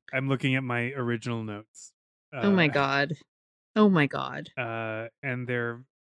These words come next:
Speaker 1: this is funny. It's like, it's a, it's a look into how I used to take notes.
Speaker 2: Ah.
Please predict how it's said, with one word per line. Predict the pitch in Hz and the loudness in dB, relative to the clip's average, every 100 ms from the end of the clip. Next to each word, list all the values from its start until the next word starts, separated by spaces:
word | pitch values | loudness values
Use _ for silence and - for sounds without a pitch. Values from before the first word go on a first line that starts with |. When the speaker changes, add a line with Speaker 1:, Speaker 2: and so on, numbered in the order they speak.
| _ | _
Speaker 1:
this | 143 143 - | -10 -8 -6
is | 165 | -8
funny. | - 190 160 | -6 -4 -2
It's | 123 - | -4 -2
like, | 131 131 | -2 -2
it's | 135 131 - | -4 -2 2
a, | 127 120 | 2 2
it's | 131 123 | -2 -6
a | 120 | -6
look | 123 135 | -6 -4
into | 127 113 | -4 -4
how | 117 | -4
I | |
used | 110 113 - | -6 -8 -8
to | 120 | -10
take | - 107 | -8 -10
notes. | 113 120 _ _ _ 151 | -10 -14 _ _ _ -4
Speaker 2:
Ah. | 214 285 160 | -2 -2 -2